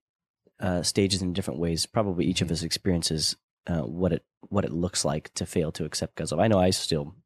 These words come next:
Speaker 1: deal with it all the time. I think I have a, um, because of my personality type, I'm, I'm the kind of person who feels like I need to, I need to be good. I need to be
Speaker 2: Mm-hmm.
Speaker 1: a good boy to be accepted and really loved by God. <clears throat> And even though theologically I understand that's not true,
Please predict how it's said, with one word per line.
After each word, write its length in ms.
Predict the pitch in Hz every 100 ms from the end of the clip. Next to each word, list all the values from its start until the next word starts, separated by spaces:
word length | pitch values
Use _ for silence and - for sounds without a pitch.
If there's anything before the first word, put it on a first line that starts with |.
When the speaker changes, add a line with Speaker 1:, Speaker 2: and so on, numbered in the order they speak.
| _
Speaker 1:
deal 140 | 98
with 80 | 87
it 80 | 80
all 60 | 78
the 40 |
time. 180 | - 85
I 60 |
think 160 | 87 98
I 80 | 92
have 180 | 87 78
a, 140 | 80 - - - _ _ _ -
um, 180 | 80
because 220 | 80 104 98
of 60 |
my 60 | 92
personality 460 | - - 92 87
type, 180 | 87 85
I'm, 260 | 85 90 82 -
I'm 240 | 98 98 95
the 80 |
kind 180 | 95 98
of 80 | 90
person 260 | 90 - 87
who 140 | 85 - _ _ -
feels 260 | - 98
like 180 | 85 80 -
I 80 | 95
need 220 | 92 82
to, 320 | 87 76 76 - _ _ _ _ _ _
I 60 | 90
need 220 | 95 92
to 80 | -
be 220 | 76 87
good. 400 | 78 85 69 - -
I 60 |
need 160 | 87 87
to 80 | 110
be 140 | 90 85
Speaker 2:
Mm-hmm. 80 |
Speaker 1:
a 40 | 73
good 260 | - 76 - -
boy 280 | 90 85 80
to 140 | -
be 320 | 76 78 76 - _ _ _
accepted 600 | 80 - - 87 - 90 73
and 120 | 76
really 200 | 76 73
loved 320 | 76 78 -
by 100 | 80
God. 280 | 78 80 98 - - -
<clears throat> 380 | - - 208 -
And 420 | 202 170 110 -
even 140 | 123 117
though 80 | 104
theologically 600 | 110 98 160 147 - 87
I 20 |
understand 300 | 80 - 80
that's 140 | 78 71
not 120 | 73
true, 360 | - 135 80